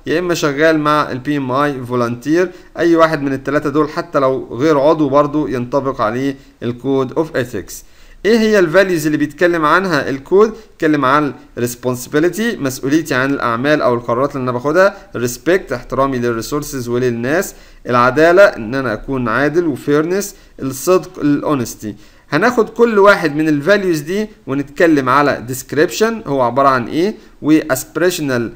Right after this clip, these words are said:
آه، standard، إيه المعايير الطموحة اللي يفضل إن أنا أوصل لها لكن الموضوع ده مش إلزامي، وإيه هي المعايير المانداتوري بحيث إن أنا لازم فعلًا ألتزم بيها،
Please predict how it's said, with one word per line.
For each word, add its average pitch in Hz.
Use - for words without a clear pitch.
آه، 117
standard، 196
إيه 185
المعايير 170
الطموحة 202
اللي 165
يفضل 180
إن 160
أنا 185
أوصل 156
لها 175
لكن 170
الموضوع 139
ده 156
مش 147
إلزامي، 123
وإيه 196
هي 202
المعايير 147
المانداتوري 175
بحيث 185
إن 170
أنا 180
لازم 190
فعلًا 185
ألتزم 156
بيها، 185